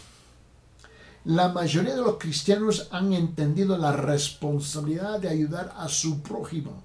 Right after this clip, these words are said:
No todo, pero la mayoría sí. ¿Mm? Cristianos preocupados fundaron innumerables hospitales y clínicas, mis hermanos, y orfanatos en nuestro mundo, simplemente porque han sido cristianos.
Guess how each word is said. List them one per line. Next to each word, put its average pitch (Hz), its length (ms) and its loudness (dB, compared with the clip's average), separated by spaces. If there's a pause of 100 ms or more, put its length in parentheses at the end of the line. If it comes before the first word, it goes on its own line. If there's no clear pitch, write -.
(160)
No 240 300 4
todo, 202 340 6
pero 190 140 4
la 175 40 4
mayoría 185 380 0
sí. - 240 -6 (400)
¿Mm? 226 220 -6 (500)
Cristianos 247 640 2
preocupados 190 720 0
fundaron 180 580 0 (320)
innumerables 208 1700 0 (400)
hospitales 151 1000 0
y 143 140 -2
clínicas, 196 760 -2
mis 139 180 -4
hermanos, 165 320 -6 (220)
y 165 100 2
orfanatos 165 920 0 (180)
en 143 160 6
nuestro 147 400 0
mundo, 139 400 0 (580)
simplemente 196 580 2
porque 185 260 -4
han 143 80 -2
sido 185 280 -4
cristianos. 220 840 -10